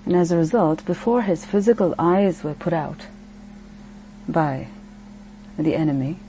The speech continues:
his spiritual vision was gone. It was gone.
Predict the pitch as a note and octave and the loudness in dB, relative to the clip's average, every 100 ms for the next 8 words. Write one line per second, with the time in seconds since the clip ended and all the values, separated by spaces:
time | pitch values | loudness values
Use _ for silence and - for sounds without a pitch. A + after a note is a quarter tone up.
0 | - - - - - - - - - - | -20 -20 -20 -20 -20 -20 -20 -20 -20 -20
1 | - F3 - - B3 C#4+ G3 D#3+ F3 F3+ | -6 -6 -6 2 4 4 0 2 4 4
2 | G3+ D3+ C#3 C#3+ E3 B2+ - - - - | 2 0 -2 -2 0 -2 -8 -18 -20 -20
3 | - - - - - - - - - - | -20 -20 -20 -20 -20 -20 -20 -20 -20 -12
4 | E3+ - D#3+ E3 C#3+ | -10 -6 0 0 0